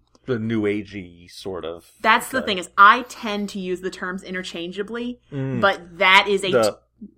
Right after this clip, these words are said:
Speaker 1: being pantheism and polytheism.
Speaker 2: Yes, I tend to use them interchangeably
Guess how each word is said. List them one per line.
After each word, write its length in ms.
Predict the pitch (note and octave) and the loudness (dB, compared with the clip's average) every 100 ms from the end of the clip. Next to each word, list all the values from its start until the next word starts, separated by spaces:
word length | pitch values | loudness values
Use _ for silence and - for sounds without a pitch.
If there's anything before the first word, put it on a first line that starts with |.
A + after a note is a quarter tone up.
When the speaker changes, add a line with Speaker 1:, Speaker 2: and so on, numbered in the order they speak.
| C3 | -4
Speaker 1:
being 300 | B2+ A#2 F#2+ | -2 -2 -6
pantheism 880 | - B2+ C3 B2+ A#2+ A2+ A2 G#2+ G2 | -6 -2 -2 -2 0 0 0 -2 -6
and 160 | F#2 | -10
polytheism. 880 | - - A2 F#2+ F#2+ A#2 G#2+ G2 - F3 | -12 -2 0 0 -4 -8 -8 -8 -8 -4
Speaker 2:
Yes, 280 | F3+ - - | -4 -4 0
I 160 | F#3+ G3+ | 0 0
tend 440 | - - A3+ A3+ | -8 -8 -6 -4
to 40 | |
use 160 | A3+ A3 | -4 -4
them 120 | A3 | -6
interchangeably 920 | G3 F#3+ - F3 F3 E3+ E3 E3 D#3+ | -6 -8 -8 -10 -8 -10 -6 -6 -6